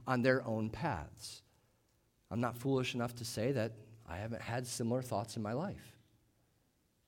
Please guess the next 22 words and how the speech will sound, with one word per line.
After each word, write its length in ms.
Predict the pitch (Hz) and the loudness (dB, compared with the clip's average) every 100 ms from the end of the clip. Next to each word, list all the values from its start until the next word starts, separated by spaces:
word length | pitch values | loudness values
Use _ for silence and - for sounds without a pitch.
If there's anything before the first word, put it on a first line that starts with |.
| _ _ _ - | _ _ _ 4
"Where 220 | 127 175 | 8 8
are 200 | 160 196 | 10 8
you, 240 | 120 80 | 6 0
God? 400 | 80 78 90 165 - - - _ _ | -4 -4 -4 -6 -10 -20 -20 _ _
Why 160 | - 139 | 2 4
aren't 180 | 180 160 | 4 4
you 120 | 170 | 2
fixing 500 | - - - 127 82 | 2 0 0 -4 -4
this? 420 | 78 - - - - _ _ _ - | -8 -14 -16 -16 -20 _ _ _ 4
Why 160 | 127 | 6
aren't 220 | 160 196 190 | 6 4 4
you 140 | 180 | 4
helping 460 | - 170 170 101 78 | 6 4 4 -2 -2
me? 240 | 76 76 - - _ _ _ _ _ _ _ | -6 -10 -16 -20 _ _ _ _ _ _ _
This 200 | - 170 | 2 2
isn't 260 | 208 214 - | 4 2 0
how 300 | - 185 180 | 0 6 6
things 500 | 180 160 160 156 156 - - | 6 4 4 2 -4 -12 -2
are 100 | 151 | 2
supposed 560 | 147 151 - 110 107 - | 4 2 0 0 0 -4
to 60 | 107 | -2
go." 400 | 135 110 67 | 0 0 -2